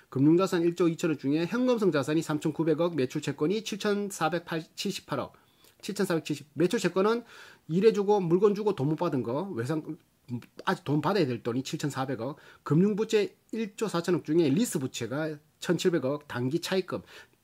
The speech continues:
은행에서 잠깐 이자 주면서 빌리는 게 이천구백 억, 잠깐 주니까 일 년 안에 갚는 거지, 단기 차입금. 그거 비유동 장기 차입금은 일 년 이상 거래해서 이제 받는 차입금, 매입 채무, 외상으로 가져온 게 이천칠백 억, 기타 채무,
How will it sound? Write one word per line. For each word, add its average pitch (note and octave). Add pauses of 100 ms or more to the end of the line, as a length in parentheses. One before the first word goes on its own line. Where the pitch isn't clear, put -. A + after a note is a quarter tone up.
(140)
은행에서 F3+
잠깐 F#3 (380)
이자 F3+
주면서 D#3+
빌리는 D#3+
게 D#3+
이천구백 C#3
억, C#3
잠깐 D3
주니까 E3+
일 G3+
년 G#3
안에 F3
갚는 B2+
거지, C3+
단기 A2+
차입금. C3 (360)
그거 A#2+ (300)
비유동 A3
장기 D3+
차입금은 D#3+ (640)
일 G#3
년 A3
이상 B2 (640)
거래해서 C#3
이제 A2
받는 B2 (240)
차입금, C#3 (300)
매입 F3
채무, D3+ (380)
외상으로 D#3+
가져온 B2+
게 B2
이천칠백 C3
억, C#3+
기타 B2+
채무, D3+